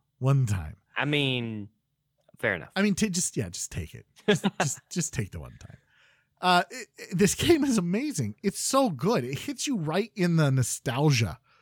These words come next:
Speaker 1: And we all, we've talked about this before on the show. Nostalgia's a big thing. It's probably gonna continue to be a big thing until I'm too old to remember what the word nostalgia means.
Speaker 2: Don't worry.
Speaker 1: So it
Speaker 2: I'll remind you.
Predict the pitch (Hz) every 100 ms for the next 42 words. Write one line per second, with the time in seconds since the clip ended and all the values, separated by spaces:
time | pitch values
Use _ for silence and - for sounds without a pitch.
0 | _ _ _ _ _ _ _ 180 175 196
1 | 233 226 180 180 - 202 190 175 156 143
2 | - 156 156 135 123 - 110 156 127 -
3 | 127 123 110 95 95 92 87 92 151 143
4 | - 139 127 123 117 131 165 185 151 110
5 | 92 90 90 101 135 139 143 147 156 -
6 | 262 226 151 147 - _ _ - - 220
7 | 208 254 262 139 110 - - _ - 190
8 | 185 143 131 135 117 110 87 85 95 85
9 | 98 - _ _ _ _ _ _ _ _
10 | _ _ _ _ _ 131 123 110 269 247
11 | 262 131 135 127 113 110 101